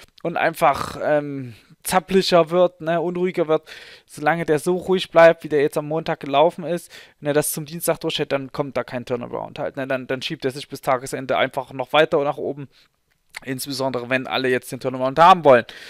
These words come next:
Ne, in dem Sinne, da ein bisschen aufpassen. Ähm, wir gucken jetzt mal untergeordnet rein, wo jetzt hier die nächsten Punkte liegen, denn es sind ja schon ein paar kleine Stationen noch vor uns. Ähm, oder auch nicht.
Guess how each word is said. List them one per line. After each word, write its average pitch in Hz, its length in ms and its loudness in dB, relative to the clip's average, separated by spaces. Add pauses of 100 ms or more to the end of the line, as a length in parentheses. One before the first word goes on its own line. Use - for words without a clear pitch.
(320)
Ne, 160 260 6
in 180 80 -4
dem 196 200 2
Sinne, 196 320 6 (380)
da 185 140 12
ein 185 140 8
bisschen 180 260 2
aufpassen. 226 640 6 (540)
Ähm, 185 580 4
wir 185 80 -4
gucken 196 240 -4
jetzt 190 160 -8
mal 170 80 -2
untergeordnet 196 680 2
rein, 185 240 2
wo 180 140 2
jetzt 175 180 -2
hier 185 160 -4
die 175 80 -6
nächsten 175 320 -6
Punkte 170 320 -6
liegen, 190 380 -10
denn 170 140 -6
es 160 140 -14
sind 185 140 -8
ja 156 80 -4
schon 190 260 -8
ein 180 120 -8
paar 180 200 4
kleine 160 280 -2
Stationen - 460 -6
noch 147 100 -6
vor 220 300 4
uns. 214 200 -2 (460)
Ähm, 175 500 0 (1500)
oder 160 240 6
auch - 100 4
nicht. 226 500 8